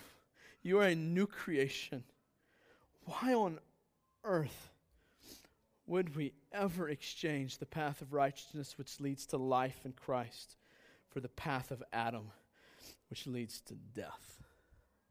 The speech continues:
Throw on the new self. Amen? Amen. Let's pray. Father, help us to throw on the new self. Help us, Father,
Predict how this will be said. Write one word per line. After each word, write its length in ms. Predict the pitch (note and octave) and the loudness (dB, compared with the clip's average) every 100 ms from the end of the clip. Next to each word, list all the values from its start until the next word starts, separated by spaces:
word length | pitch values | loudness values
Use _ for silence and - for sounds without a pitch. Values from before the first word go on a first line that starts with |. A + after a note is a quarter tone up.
| _ _ _ _ _ - - _ _ _ _ _ _ - | _ _ _ _ _ -20 -20 _ _ _ _ _ _ -4
Throw 340 | D3+ E3+ D#3+ A#2+ | 2 2 2 -2
on 300 | A#2+ A2 G#2+ G#2+ _ A2+ | -6 -6 -10 -16 _ -10
the 80 | |
new 440 | A2 A2 G#3+ A2 A2+ _ _ _ _ _ _ _ _ _ _ - | -6 -6 -6 -8 -12 _ _ _ _ _ _ _ _ _ _ -16
self. 320 | - - A2+ - _ _ _ _ _ _ - | -10 -10 -12 -16 _ _ _ _ _ _ -14
Amen? 280 | B2+ D3 A3 A3 _ _ _ _ _ _ _ _ _ _ _ _ | -8 -6 -6 -8 _ _ _ _ _ _ _ _ _ _ _ _
Amen. 240 | D3 A#2 G#2 _ _ | -12 -12 -14 _ _
Let's 120 | - - | -18 -16
pray. 200 | - A2+ _ _ _ _ _ _ _ _ _ _ _ _ _ - | -16 -18 _ _ _ _ _ _ _ _ _ _ _ _ _ -6
Father, 200 | C3+ A2+ | -4 -2
help 240 | B2 - | -4 -4
us 100 | C3 | -8
to 100 | - | -16
throw 300 | A#2+ B2+ A2 | -8 -2 -2
on 220 | G#2+ - A2 - - - - | -2 -6 -12 -20 -20 -20 -8
the 140 | A#2 | -4
new 340 | A2+ A#2 A2 G2+ - _ _ _ _ | -4 -2 -4 -6 -14 _ _ _ _
self. 340 | - A2+ - - _ _ _ | -8 -8 -8 -16 _ _ _
Help 300 | - D3+ - | 0 0 -2
us, 320 | G#2+ - - - _ _ - | -10 -10 -14 -16 _ _ 2
Father, 400 | E3 C#3 B2 G#2+ | 8 8 8 0